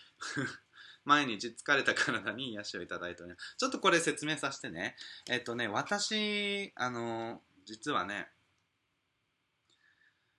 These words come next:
あの、みきちゃんっていう、あの、書道家の、書道家、書道家アーティストの方がいるんですけど、で、その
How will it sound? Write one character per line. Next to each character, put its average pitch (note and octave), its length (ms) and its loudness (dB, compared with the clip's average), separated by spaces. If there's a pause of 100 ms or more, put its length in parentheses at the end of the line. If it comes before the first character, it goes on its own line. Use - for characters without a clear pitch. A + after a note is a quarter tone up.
(200)
あ A2 100 -8
の、 F2+ 440 -10
み G3 140 0
き - 100 -10
ち - 100 0
ゃ F3+ 80 2
ん F3+ 100 -2
っ E3+ 40 -16
て B2 100 0
い G2 180 0
う、 F#2+ 440 -2 (1300)
あ - 80 -16
の、 F#2 80 -10
書 A#2 180 4
道 F3 240 2
家 E3 140 2
の、 E3 340 0 (2250)
書 B2+ 160 -6
道 D3+ 320 0
家、 D3 300 4
書 B2+ 180 -2
道 D#3+ 220 0
家 - 180 0
ア D#3 140 2
ー D3+ 80 -2
テ - 80 -6
ィ - 40 -6
ス - 120 -12
ト E2 240 -10 (420)
の F#2+ 80 -14
方 G2 240 -10
が F#2 120 -6
い F2 60 -6
る F#2 120 -10
ん F2+ 80 -12
で E2 40 -16
す - 120 -18
け E2+ 100 -14
ど、 G2 380 -8 (1700)
で、 G2 220 -6
そ B2+ 160 -10
の C3+ 340 -8